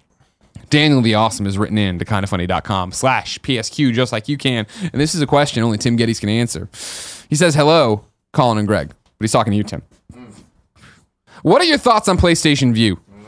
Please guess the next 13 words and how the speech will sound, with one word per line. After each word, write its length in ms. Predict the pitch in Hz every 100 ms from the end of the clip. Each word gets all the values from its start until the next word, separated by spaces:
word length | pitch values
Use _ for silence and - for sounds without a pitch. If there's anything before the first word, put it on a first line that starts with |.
| -
I 60 | 139
haven't 240 | 165 214
really 160 | 226 208
heard 140 | 208 185
you 60 |
talk 260 | 175 180 220
about 220 | 139 113
it 80 | 120
beyond 280 | 160 165 170
the 40 |
passing 360 | 175 160 156 127
comments. 460 | 160 165 95 135 120 -
Honestly, 500 | - 185 254 - 101